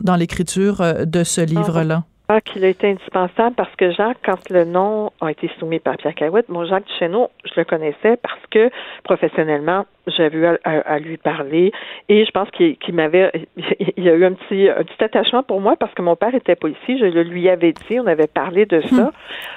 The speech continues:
Speaker 2: Et, euh, donc, Jacques était absolument ravi, euh, que j'embarque dans le projet et il faut se rendre compte que le six décembre, la date bouge pas. Le monde de l'édition a ses tombées qui sont bien particulières.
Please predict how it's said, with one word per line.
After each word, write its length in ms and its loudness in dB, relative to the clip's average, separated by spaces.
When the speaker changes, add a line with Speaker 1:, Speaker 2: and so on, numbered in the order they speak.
Speaker 2:
Et, 300 4
euh, 140 0
donc, 420 -2
Jacques 320 -2
était 260 2
absolument 400 -4
ravi, 480 -2
euh, 120 -2
que 160 0
j'embarque 400 -2
dans 100 2
le 40 0
projet 640 0
et 360 6
il 120 -4
faut 180 -2
se 80 -12
rendre 180 -2
compte 220 -2
que 240 2
le 180 2
six 140 2
décembre, 340 0
la 80 2
date 200 -2
bouge 340 -10
pas. 120 4
Le 120 2
monde 220 0
de 40 4
l'édition 540 -2
a 120 0
ses 80 2
tombées 420 0
qui 100 -12
sont 80 0
bien 180 0
particulières. 720 0